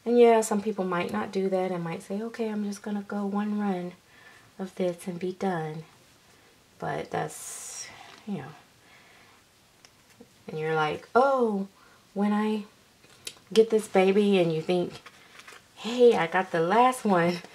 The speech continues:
<laughs> And then someone goes, next thing you know, they come back out and say, "Up, I'm pouring some more such and such kits again." <laughs> Five years later. So,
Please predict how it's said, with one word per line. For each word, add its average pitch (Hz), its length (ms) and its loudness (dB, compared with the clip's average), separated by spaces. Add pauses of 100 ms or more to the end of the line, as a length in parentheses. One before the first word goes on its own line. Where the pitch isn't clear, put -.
<laughs> 240 120 4 (600)
And 165 120 -2
then 160 160 4
someone 160 360 0
goes, 170 300 -2 (540)
next 165 200 0
thing 160 180 0
you 156 60 -2
know, 156 200 0
they 151 140 0
come 156 220 -4
back 151 220 -6
out 151 140 -4
and 156 100 -10
say, 180 300 -6
"Up, 294 240 -4
I'm 262 140 -4
pouring 277 360 -6
some 277 200 -10
more 254 320 -6 (100)
such - 380 -14
and 247 120 -8
such - 540 -12 (540)
kits - 720 -6 (720)
again." 208 640 -2 (180)
<laughs> - 460 0 (1800)
Five 170 360 2
years 170 300 -2
later. 165 440 0 (140)
So, 180 580 2